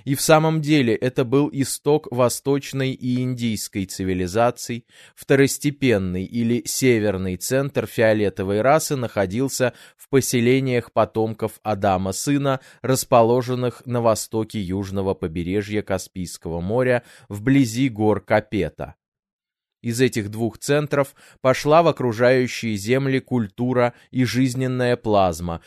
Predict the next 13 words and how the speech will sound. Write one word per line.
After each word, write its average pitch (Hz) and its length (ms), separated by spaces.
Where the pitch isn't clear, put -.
что - 300
сразу 131 420
же 123 160
ускорило 107 800
развитие 92 720
всех - 460
рас. 80 480
Второе. 117 600
Предшественники 143 1000
шумеров 135 800
и 143 100
другие 123 640
нодиты. 110 720